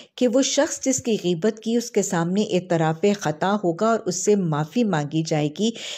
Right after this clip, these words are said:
लेकिन गीबत का कफ़ारा नबी सल्लल्लाहु अलैहि वसल्लम की वो मसनून दुआ है जो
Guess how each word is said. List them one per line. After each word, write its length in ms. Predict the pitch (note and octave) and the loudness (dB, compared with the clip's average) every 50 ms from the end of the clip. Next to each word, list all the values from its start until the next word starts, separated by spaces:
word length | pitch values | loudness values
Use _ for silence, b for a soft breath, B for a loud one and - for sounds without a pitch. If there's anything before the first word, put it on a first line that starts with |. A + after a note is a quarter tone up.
| B B F#3 | B B 0
लेकिन 480 | F#3 F#3 G#3 A#3 A3+ - C#4+ C#4+ C4 A3+ G3+ | 2 4 4 2 2 2 2 2 2 2 0
गीबत 540 | - F3 F3 F#3 F#3 F#3 - A#3 B3+ B3 - - | 2 2 2 2 2 2 2 0 0 0 -2 -4
का 120 | - F#3 F#3 F#3 F#3 - | -2 -2 -2 -2 -2 -4
कफ़ारा 580 | E3+ D#3+ D#3+ - - D#3+ D3+ D#3+ E3+ G3+ G3 E3+ D#3+ D#3+ B B B B B - | -4 -4 -4 -6 -4 -2 0 2 2 2 2 2 0 -4 B B B B B -2
नबी 220 | F3 G3 F#3 A3+ A#3 | -2 0 0 0 0
सल्लल्लाहु 680 | - - G3+ F#3 F3 F3+ E3 E3 F3 F#3 G3+ G3 G3+ | 2 0 0 2 2 0 2 2 2 0 2 0 0
अलैहि 300 | E3+ E3+ D#3+ D#3 D#3 F3 | 0 0 0 0 0 0
वसल्लम 520 | E3 E3+ E3 - - F3 E3 E3+ G3 G3+ G3+ | 0 0 -2 0 0 0 0 2 0 -2 -2
की 160 | F#3+ - F#3+ | -2 -4 -4
वो 140 | E3 E3 D#3+ D#3+ | -2 0 0 2
मसनून 580 | D#3 E3 E3 - - F3 F3+ F#3 G3+ F#3+ F3+ D#3 - | 2 2 0 0 -2 -2 0 0 0 0 -2 -2 -2
दुआ 320 | D#3 D3 D3+ D3+ D#3 F3 G#3 | -2 0 0 0 2 2 2
है 260 | A#3+ G#3+ F#3+ D#3 D#3 D#3 B B B B B B B F3+ | 2 2 2 2 2 0 B B B B B B B -4
जो 180 | - G#3 G#3 | 2 4 6